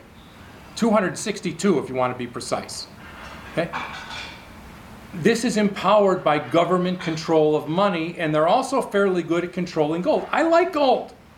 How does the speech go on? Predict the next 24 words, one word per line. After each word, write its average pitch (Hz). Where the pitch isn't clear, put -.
but 170
I 190
don't 226
want 220
the 202
government 180
to 165
have 165
anything 220
to 185
do 185
with 185
it. 196
I 214
don't 262
give 190
a 160
rat's 175
patootie 156
if 156
it's 185
legal 220
or 139
not. 135